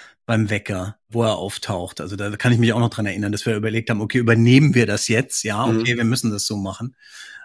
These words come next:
Speaker 1: Aber es hat eigentlich eine andere Genese, ja.
Speaker 2: Ja. Mittlerweile kommt Hitchcock ja auch wieder zurück. Also in der letzten Klassiker-Graphic Novel taucht Hitchcock ja wieder auf, in der Flüsternde Mumie.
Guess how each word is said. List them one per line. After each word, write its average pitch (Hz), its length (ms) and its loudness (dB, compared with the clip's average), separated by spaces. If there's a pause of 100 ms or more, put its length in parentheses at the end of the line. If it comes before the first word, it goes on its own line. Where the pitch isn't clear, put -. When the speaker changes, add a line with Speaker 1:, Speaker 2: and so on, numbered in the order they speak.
(120)
Speaker 1:
Aber 107 160 -2
es 107 100 -2
hat 113 140 4
eigentlich 101 300 -2
eine 98 100 0
andere 104 260 -2
Genese, 101 540 0
ja. 87 220 -10 (120)
Speaker 2:
Ja. 104 80 -6 (360)
Mittlerweile 156 460 6
kommt 147 260 2
Hitchcock 160 440 -2
ja 143 80 2
auch 127 120 -4
wieder 139 200 -2
zurück. 143 380 -4
Also 120 220 0
in 120 40 2
der 120 100 0
letzten 127 460 -4
Klassiker-Graphic 160 800 0
Novel 143 480 2
taucht 139 320 -2
Hitchcock 147 400 -6
ja 117 140 -2
wieder 117 200 -2
auf, 160 260 -4
in - 80 -6
der 123 100 -6
Flüsternde 131 460 -4
Mumie. 160 400 -2